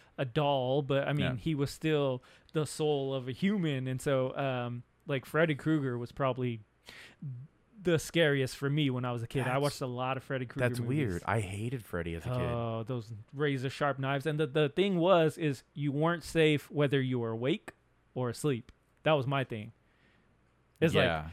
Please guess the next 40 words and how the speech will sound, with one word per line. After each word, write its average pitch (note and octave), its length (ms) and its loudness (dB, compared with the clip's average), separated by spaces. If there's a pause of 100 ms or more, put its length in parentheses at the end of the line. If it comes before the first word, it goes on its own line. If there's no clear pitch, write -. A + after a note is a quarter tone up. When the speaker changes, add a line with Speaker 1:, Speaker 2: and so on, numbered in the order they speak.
(120)
Speaker 1:
it's D#3+ 160 4
like, C3+ 180 0
because D3 440 4 (360)
you E3+ 160 2
could D3+ 180 2
think G3+ 200 4
you're D3+ 120 6
awake, D3+ 460 4 (580)
but D#3+ 180 8
really F#3+ 280 10
you F3 80 2
fell G3+ 280 8
asleep, G3 300 4
like, D#3+ 180 4
ten F#3+ 220 10
minutes G3 260 10
Speaker 2:
Yeah, E3 60 0
Speaker 1:
ago, D#3+ 220 6
and F3 80 6
it's E2 120 6
Speaker 2:
yeah. - 60 2
Speaker 1:
just, - 200 -4 (800)
and D#3+ 140 0
he's D3 160 2
got D#3+ 260 6
Speaker 2:
Super E2+ 140 -2
Speaker 1:
you, E2+ 60 -2
Speaker 2:
lucid. F2 360 -4
Speaker 1:
and E3+ 100 0
you D3 80 -4
got, D3 220 2
you F#3 140 -2
got D#3 180 6
a C3+ 60 0
hand E3 400 2
coming F3 240 4
through D#3+ 160 2
your D3 120 2
stomach, - 360 -2
Speaker 2:
Yeah. - 60 -14